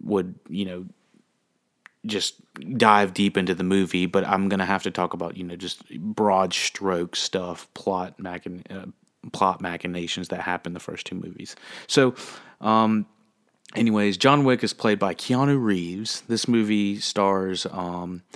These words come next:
Halle Berry as, uh, Sophia, Ian McShane as Winston,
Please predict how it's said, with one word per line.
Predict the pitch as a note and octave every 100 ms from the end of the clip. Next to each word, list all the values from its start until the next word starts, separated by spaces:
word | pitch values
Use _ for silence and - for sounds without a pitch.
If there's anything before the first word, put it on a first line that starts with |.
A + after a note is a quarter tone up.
| - -
Halle | - A2+ A2+
Berry | G#2 G2 G2+ G#2 A#2 - -
as, | G2+ F#2 F#2
uh, | - F#2+ F#2+ G2 G2 - _ - - - _ _ _ -
Sophia, | - A2 - G#2+ A#2+ - _ -
Ian | A#2 A2+
McShane | G#2+ - A2 A2
as | G2+ -
Winston, | F#2 G2 A#2+ - D3